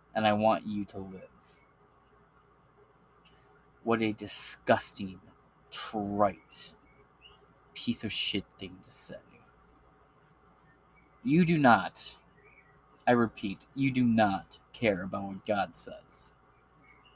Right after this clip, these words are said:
And you need people to be your apostles? I'm sorry, what deity does this bitch think she is? It's a genuine concern to me. Not only that, you are an agent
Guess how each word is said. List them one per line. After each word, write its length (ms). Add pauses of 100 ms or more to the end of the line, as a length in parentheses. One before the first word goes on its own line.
(540)
And 160
you 120
need 220
people 200
to 80
be 140
your 560
apostles? 800
I'm 120
sorry, 220
what 360
deity 640 (520)
does 220
this 80
bitch 300
think 200
she 260 (120)
is? 220 (1900)
It's 100
a 60
genuine 520
concern 440
to 60
me. 260 (1900)
Not 180
only 180
that, 240
you 180
are 160
an 200
agent 540